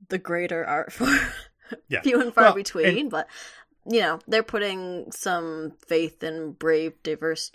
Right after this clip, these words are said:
Speaker 1: varied work, at least.
Speaker 2: Yeah. And last two quick points on this, because we've talked about this long enough.
Speaker 1: Sure.
Speaker 2: This is why I also, A, think that not-for-profit companies have a responsibility to lead in this way, in a way that they have not done so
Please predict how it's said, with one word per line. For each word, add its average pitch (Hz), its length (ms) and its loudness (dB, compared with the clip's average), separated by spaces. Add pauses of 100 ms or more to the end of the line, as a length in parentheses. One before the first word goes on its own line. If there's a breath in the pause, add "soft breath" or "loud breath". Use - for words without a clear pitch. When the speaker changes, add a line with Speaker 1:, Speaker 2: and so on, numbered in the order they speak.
Speaker 1:
varied 156 380 -4
work, 170 320 -6
at - 100 -12
least. - 540 -10
Speaker 2:
Yeah. 110 140 -4 (280 loud breath)
And 147 260 -2
last 160 400 0
two 156 140 -4
quick 123 260 -6
points 107 240 -6
on 110 80 -6
this, 101 140 -10
because 107 240 -6
we've 107 140 -6
talked 104 180 -4
about 104 160 -6
this - 180 -14
long 107 160 -6
enough. 107 300 -4
Speaker 1:
Sure. - 340 -6
Speaker 2:
This 151 240 0
is 139 120 -2
why 135 320 0
I 120 120 0
also, 131 520 0 (120)
A, 120 440 0 (1500)
think 131 300 -2
that 120 260 -2
not-for-profit 117 540 -2
companies 113 500 -6
have 131 280 -4
a 127 40 0
responsibility 107 680 -4
to 101 80 -8
lead 104 200 -4
in 107 60 -6
this 101 200 -10
way, 104 220 0
in 104 100 -6
a 101 60 -4
way 101 200 -4
that 98 120 -8
they 98 100 0
have 107 260 -2
not 98 200 -6
done 95 200 -4
so 92 400 -4